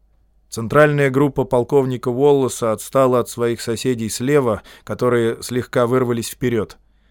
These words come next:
Солдаты бежали по открытой местности, но противник, несомненно заметивший лестницы,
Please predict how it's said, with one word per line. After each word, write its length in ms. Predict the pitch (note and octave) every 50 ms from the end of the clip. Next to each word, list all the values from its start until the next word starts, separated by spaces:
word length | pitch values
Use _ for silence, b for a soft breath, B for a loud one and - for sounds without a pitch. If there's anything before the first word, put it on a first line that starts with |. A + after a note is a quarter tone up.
| _ _ _ _ _ _ _ _ _ _ _ _ _ _ -
Солдаты 500 | - - B2+ B2+ B2 D3+ D3+ C#3+ - C#3+
бежали 460 | A#2 A#2+ C3 B2+ C3 D3 C#3+ C3 B2+
по 180 | - - B2+
открытой 400 | B2 A#2+ - C3+ C3+ B2+ - B2+
местности, 600 | B2 C#3+ D#3 D3+ - B2 A2 G2 - - - -
но 180 | F#3+ G#2 A2+ A2+
противник, 680 | - C3 B2 A#2+ - D#3+ E3 D3+ C#3 A#2+ G#2+ - -
несомненно 600 | A2 A2 G#2+ - B2+ B2+ B2+ C3+ C#3 C3+ C3+ C3 A#2
заметивший 640 | B2+ C#3+ D3 D3+ D3 C3 - G2+ - - G#2+ G#2+
лестницы, 600 | A2 C3 B2+ G#2 - G2 G2 F#2 - - F2 F2